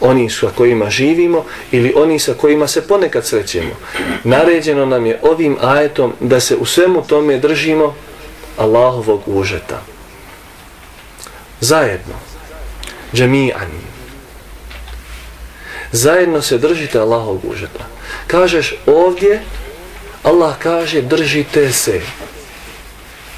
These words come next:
Zato što Allah uzvišeni nekad koristi, budući da se ovdje radi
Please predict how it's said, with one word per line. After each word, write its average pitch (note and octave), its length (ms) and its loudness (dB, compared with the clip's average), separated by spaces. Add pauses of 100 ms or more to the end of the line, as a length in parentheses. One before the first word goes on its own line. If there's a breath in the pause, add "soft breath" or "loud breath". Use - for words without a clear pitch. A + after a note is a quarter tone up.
(360)
Zato C#3 260 4
što - 160 0
Allah C#3+ 360 2
uzvišeni B2+ 600 0
nekad D#3+ 360 2
koristi, C#3 560 0 (720 loud breath)
budući D3 480 2
da A#2 200 4
se - 200 0
ovdje C#3+ 380 4
radi D3+ 420 0